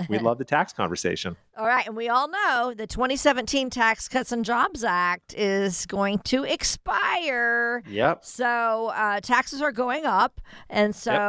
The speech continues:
Speaker 1: Yep.
Speaker 2: we know that's happening. So we have to plan. And that's really one of the main things you talk about here on our show. We have to plan for everything in retirement. You guys
Speaker 1: Right.
Speaker 2: help people come up with a,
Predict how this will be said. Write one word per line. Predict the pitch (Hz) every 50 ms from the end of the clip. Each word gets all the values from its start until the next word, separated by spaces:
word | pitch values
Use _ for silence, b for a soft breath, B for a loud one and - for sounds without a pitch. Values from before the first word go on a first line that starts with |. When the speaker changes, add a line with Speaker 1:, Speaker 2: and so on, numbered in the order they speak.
| 208 202
Speaker 1:
Yep. | 202
Speaker 2:
we | 185 226 233 220 214 208
know | 180 196 202 190 196 196 196 214
that's | 220 247 254 254 - -
happening. | 254 240 233 233 226 247 226 233 226 226 226 226 226 202
So | - - 220 208
we | 185 202 208 190
have | 202 190 190 180
to | - 202
plan. | 190 - - - 190 196 185 180 170 143 123 123 113 -
And | - 185 185 185 185 180 180 180 165 175
that's | 202 202 208 247 254 - - - - -
really | - 180 170 165 170 180 196 262 302 285 254 208 190
one | 180 185 190
of | 185 175
the | 175
main | 175 185 190 196
things | 190 190 180 180 175 156
you | 175 165
talk | - 165 139 139 139
about | - 151 135 127 131 127 - - _ _
here | _ 220 226 220 175
on | 156 185 180 196 202
our | - 185 190 185 185 180
show. | - - 185 156
We | 156 180 165 175 214 240 254 254 240
have | 226 208 208 190 -
to | - 202
plan | - - 196 196 185 175 175 175 185 180 165 B B B B B B B B B
for | - - 247 247 - -
everything | - 226 226 208 208 220 208 - 202 185 175 160
in | 160 175
retirement. | 170 165 - 180 175 170 170 170 170 160 156 151 147 - - -
You | 180 175 190 202 233 285 320
guys | 370 320 311
Speaker 1:
Right. | - 139 139 127
Speaker 2:
help | - 214 - _
people | _ - 202 190 - 208
come | - - 214 214 226
up | 320 - - -
with | 453 330 262 185 -
a, | 220 202 196 - - 202 196 196 196